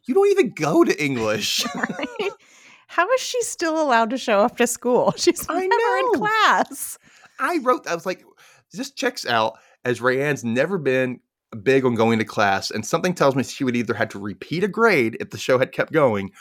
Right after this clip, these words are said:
Speaker 1: or get her G E D at some point.
Speaker 2: Yeah.
Speaker 1: That's the only
Speaker 2: Yeah.
Speaker 1: thing that would have saved her, but we don't know. Apparently, Ricky is upset that Katimski called him Enrique,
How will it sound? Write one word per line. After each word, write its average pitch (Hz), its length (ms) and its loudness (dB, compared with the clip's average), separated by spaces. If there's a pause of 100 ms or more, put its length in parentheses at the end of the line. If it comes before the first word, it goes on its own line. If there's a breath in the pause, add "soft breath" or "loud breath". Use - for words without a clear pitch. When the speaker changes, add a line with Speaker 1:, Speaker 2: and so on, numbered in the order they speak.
(260 loud breath)
Speaker 1:
or 147 320 6
get 127 160 0
her 123 100 2
G 113 140 -8
E 110 140 -6
D 98 180 -6
at - 140 -12
some 90 120 -8
point. - 240 -12 (300)
Speaker 2:
Yeah. 226 580 0 (1080)
Speaker 1:
That's 113 120 -10
the - 80 -2
only 147 180 2
Speaker 2:
Yeah. - 60 2
Speaker 1:
thing 87 140 -8
that 98 100 -4
would 101 100 -4
have 98 80 -12
saved 98 240 -4
her, - 220 -10 (140)
but 95 240 -4 (580)
we 104 100 -8
don't 117 180 -2
know. 220 200 -4 (1700)
Apparently, 185 440 2
Ricky 143 300 -2
is 110 120 2
upset 160 480 0
that 98 420 -4 (420)
Katimski 135 680 -2 (240)
called 147 340 0
him 143 280 0 (420)
Enrique, 113 600 -4